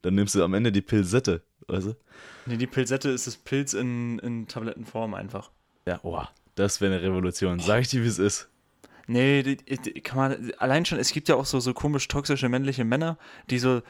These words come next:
Speaker 2: wenn sie sich ein Bier aufmachen, dieses, kennst du dieses, dieses Plop-Bier? Das ist bei Wulle, glaub ich, auch.
Speaker 1: Wulle,
Speaker 2: Die
Speaker 1: ja.
Speaker 2: haben auch so einen Plop-Verschluss. Digga, und dann regen die, sie haben, haben die schon keinen Bock mehr, das Bier zu trinken, nur wenn das nicht ploppt. Also,
Speaker 1: Tim,
Speaker 2: hä?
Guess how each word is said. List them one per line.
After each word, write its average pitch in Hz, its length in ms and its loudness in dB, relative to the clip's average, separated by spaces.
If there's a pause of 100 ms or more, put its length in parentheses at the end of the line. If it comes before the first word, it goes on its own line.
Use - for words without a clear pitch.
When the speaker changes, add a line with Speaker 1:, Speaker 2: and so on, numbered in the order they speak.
(120)
Speaker 2:
wenn 123 100 0
sie 127 80 -2
sich 123 140 -6
ein 123 140 -6
Bier 147 200 0
aufmachen, 147 400 -6
dieses, 120 520 -8
kennst 139 200 -6
du 147 40 -8
dieses, 123 360 -6
dieses 120 300 -10
Plop-Bier? - 560 -2
Das 131 100 -2
ist - 80 -6
bei 120 220 0
Wulle, 143 180 2
glaub 104 220 -4
ich, - 140 -8
auch. - 100 -2
Speaker 1:
Wulle, 104 180 2
Speaker 2:
Die 78 120 -4
Speaker 1:
ja. 120 40 0
Speaker 2:
haben 113 100 -4
auch - 80 -2
so - 120 -4
einen 113 80 -8
Plop-Verschluss. 110 680 -6 (600)
Digga, 135 220 4 (100)
und 127 100 0
dann 131 120 4
regen 151 220 2
die, 151 80 2
sie 127 200 0
haben, 123 320 0
haben 147 120 4
die 156 60 -2
schon 143 160 2
keinen 135 160 0
Bock 131 140 -2
mehr, 135 80 0
das 123 160 -2
Bier 151 160 -8
zu - 120 -14
trinken, 131 440 -10
nur 131 180 -4
wenn 127 140 -4
das 123 160 -8
nicht 117 140 -10
ploppt. - 340 -4 (1400)
Also, 117 260 -2 (360)
Speaker 1:
Tim, 104 120 2
Speaker 2:
hä? 165 180 0